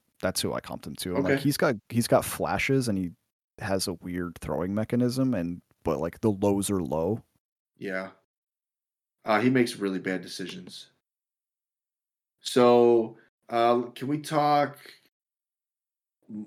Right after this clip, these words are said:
Speaker 2: Michael Pratt? I just said Michael Pratt's probably not gonna get drafted.
Speaker 1: I called him, um, Tyson Bagent.
Speaker 2: I said Sam Ehlinger. So, um, and then, I mean, what does there really say about Joe Milton?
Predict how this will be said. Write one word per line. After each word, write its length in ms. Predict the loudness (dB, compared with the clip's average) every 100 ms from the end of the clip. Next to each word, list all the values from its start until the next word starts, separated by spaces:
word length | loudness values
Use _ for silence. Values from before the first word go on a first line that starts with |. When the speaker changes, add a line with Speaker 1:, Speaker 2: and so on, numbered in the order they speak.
| -14
Speaker 2:
Michael 320 | -2 0 0
Pratt? 440 | -2 4 6 6 2
I 100 | -2
just 180 | -2 -2
said 160 | -2 -2
Michael 260 | -4 -6
Pratt's 260 | -4 -4 -4
probably 200 | -4 -2
not 160 | -4
gonna 120 | -6 -8
get 120 | -8
drafted. 460 | -6 -6 -6 -10 -12 _ _ _ _ _ _ -8
Speaker 1:
I 140 | -6
called 340 | -4 -4 -2
him, 300 | -4 -6 -6 -8
um, 500 | -8 -8 -10 -14 -20 _ _ _ _ _ _ -12
Tyson 320 | -8 -8 -8
Bagent. 340 | -10 -10 -12 -14 _ _ _ _ _ _ _ _ _ _ _ -8
Speaker 2:
I 220 | -4 -4
said 220 | -4 -6
Sam 260 | -4 -6 -6
Ehlinger. 540 | -6 -6 -6 -8 -10 -14 -20 -20 _ _ _ _
So, 480 | -18 -14 -12 -12 -14 _ _ _ _ _ _ _
um, 380 | 4 6 4 0
and 140 | -2 2
then, 300 | 2 0 -10 _ 2
I 120 | 4
mean, 380 | 4 2 0 -6 _ _ _
what 200 | 2 2
does 140 | 2
there 140 | 2 2
really 240 | 6 4
say 160 | 4 2
about 260 | 2 0 0
Joe 180 | -2
Milton? 480 | -2 -2 -6 -8 -12